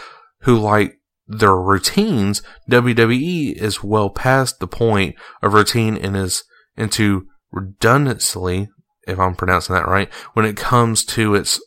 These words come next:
show format for both Raw and SmackDown. So pretty much, I would say, instead of doing a fifteen minute promo on, say, SmackDown, because SmackDown is a two-hour show compared to Raw, which they are three hours, I say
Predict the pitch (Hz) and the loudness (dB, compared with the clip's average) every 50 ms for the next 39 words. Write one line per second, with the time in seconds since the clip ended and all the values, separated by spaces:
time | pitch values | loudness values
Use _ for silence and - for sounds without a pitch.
0 | _ - - - - - - 110 107 107 98 - - 123 127 127 113 101 98 85 | _ -8 -4 -2 -2 2 2 2 2 2 0 -2 -4 -2 -2 0 0 -2 -2 -4
1 | - - 95 98 92 92 90 - - 95 90 90 - - 87 85 - - 147 127 | -6 -6 -4 -2 0 -2 -2 0 2 2 2 2 0 -2 -10 -8 -2 0 0 0
2 | - - - 78 - - - _ _ - - - - - - - - - - 160 | 0 -2 -10 -10 -10 -12 -16 _ _ -20 -20 -20 -20 -20 -20 -18 -8 -2 -2 0
3 | 151 175 208 226 214 180 170 175 170 147 - - - _ - 117 131 151 170 147 | 4 6 6 6 6 4 2 2 0 -2 -4 -8 -6 _ 4 4 4 4 2 0
4 | - - - 160 147 147 147 143 139 123 117 117 _ _ - - - - - _ | -2 -2 0 0 0 0 2 0 0 -2 -4 -8 _ _ -20 -20 -20 -20 -18 _
5 | - 101 - 170 175 170 165 165 170 165 151 123 131 123 117 - - 156 151 - | -4 -2 0 0 0 2 2 2 4 4 2 2 0 0 0 0 -2 -2 -2 0
6 | - 156 151 139 143 139 131 117 - - - - 139 143 147 139 117 95 92 90 | 0 0 2 2 2 2 2 0 -2 -2 2 4 4 4 4 4 2 2 2 0
7 | 87 90 92 - _ _ _ _ _ _ _ _ _ _ _ - - 107 107 104 | 0 -2 -4 -8 _ _ _ _ _ _ _ _ _ _ _ -2 2 4 4 6
8 | 101 98 98 95 92 92 90 90 90 90 87 - - 117 104 92 - - - 139 | 6 4 4 2 0 -2 -2 -4 -6 -4 -2 2 2 4 4 4 2 2 4 2
9 | 131 - - 101 98 92 90 - 92 87 - - - 120 120 - 101 101 98 98 | 2 2 0 -2 -4 -4 -4 -2 -2 -2 -2 0 0 -2 0 0 -2 -2 -2 -2
10 | 98 - 92 90 92 87 - - - 151 151 131 104 98 95 90 - 98 90 90 | -2 -2 -4 -2 -4 -4 -4 -2 -2 2 4 6 6 6 4 2 0 -2 -2 -2
11 | - - 95 98 92 90 - 82 85 104 113 107 98 92 92 92 - - - - | -4 -6 -6 -6 -6 -4 -6 -4 0 2 4 4 4 4 2 0 -4 -8 -20 -20
12 | - - _ - 98 98 - - - 98 101 98 92 82 80 - - 165 170 139 | -20 -18 _ -2 -2 -2 -2 -2 -2 -2 0 2 2 2 2 2 0 2 2 2
13 | - - - - - - - - - - _ - - - - - _ _ _ _ | 2 0 -4 -12 -14 -16 -16 -16 -18 -18 _ -20 -20 -20 -20 -20 _ _ _ _
14 | - _ - - 131 135 160 180 196 185 - - - 147 131 117 110 104 101 101 | -16 _ 0 2 2 2 2 0 0 0 2 2 4 4 2 2 2 0 -2 -4